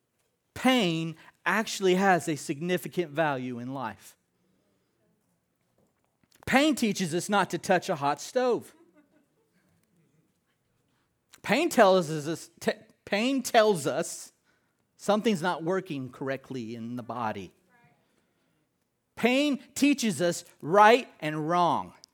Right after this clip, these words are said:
Pain teaches us the right way and the wrong way to relate to people.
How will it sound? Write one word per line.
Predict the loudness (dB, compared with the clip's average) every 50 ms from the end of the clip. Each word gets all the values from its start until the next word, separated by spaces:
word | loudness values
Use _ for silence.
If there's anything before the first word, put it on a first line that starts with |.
| _ _ _ _ _ _ _ _ _ _ _ _ _ _ _ _ _ _ _ _ _ _ _ _ 2
Pain | 2 4 4 4 2
teaches | 2 2 0 2 0 -4 -4 -2 -4
us | -4 -4 -2
the | -2 -2
right | 4 6 8 8 8 8 6
way | 2 2 2
and | 2 2
the | 0
wrong | 2 4 6 6 6 4 2
way | 0 0 0
to | -2 -6 -8 -6
relate | -4 -4 -4 -4 -6 -6 -12
to | -20 -20
people. | -16 -12 -12 -12 -12 -12 -16 -18 -18